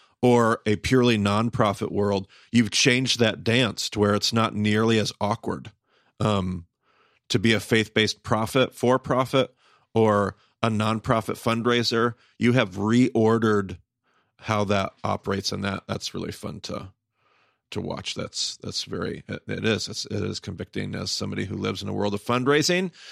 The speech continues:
I understand what you're talking about, which is why I'm just gonna keep on moving to the next question. There we go.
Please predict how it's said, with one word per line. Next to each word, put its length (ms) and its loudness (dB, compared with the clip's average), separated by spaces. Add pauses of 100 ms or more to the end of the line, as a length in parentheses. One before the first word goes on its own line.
(340)
I 240 6
understand 560 2
what 120 2
you're 140 2
talking 460 2
about, 300 0
which 120 -4
is 80 -2
why 80 2
I'm 100 0
just 120 -4
gonna 100 0
keep 200 -2
on 100 2
moving 180 0
to 60 0
the 80 0
next 200 -2
question. 460 -4
There 100 -4
we 60 0
go. 160 -2